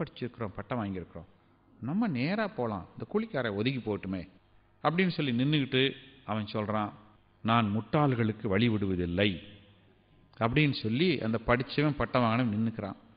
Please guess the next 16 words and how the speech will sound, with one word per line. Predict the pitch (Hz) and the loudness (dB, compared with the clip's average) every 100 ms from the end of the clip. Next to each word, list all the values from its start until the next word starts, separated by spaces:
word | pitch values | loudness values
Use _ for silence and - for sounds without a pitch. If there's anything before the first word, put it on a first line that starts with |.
| _ _ - _ | _ _ -20 _
இந்த | 104 - | -12 -4
கூலிக்காரன் | 131 131 117 110 101 101 | -2 -2 -4 -6 -6 -8
பார்க்கறான், | 101 - 98 - - - _ _ _ - _ | -8 -6 -6 -8 -14 -20 _ _ _ -20 _
"நம்ம | 90 95 113 110 | -6 -4 -4 -2
போய் | 123 123 - | -2 -2 0
கூலி | 127 | 2
வேலை | 117 113 | 2 0
செஞ்சுட்டு | 107 110 107 107 | -4 -6 -4 -2
வர்றோம், | 107 101 80 - - _ - | -2 -4 -6 -16 -20 _ -10
இவங்க | 101 120 127 | -2 0 0
கூட | 139 139 | 0 0
போய் | 139 131 | -2 -2
நம்ம | 123 120 | 0 -2
ஏன் | 117 120 | -2 -4
சண்டை | - 104 107 | -6 -4 -4
கட்டிக்கணும், | 98 - 92 | -8 -8 -10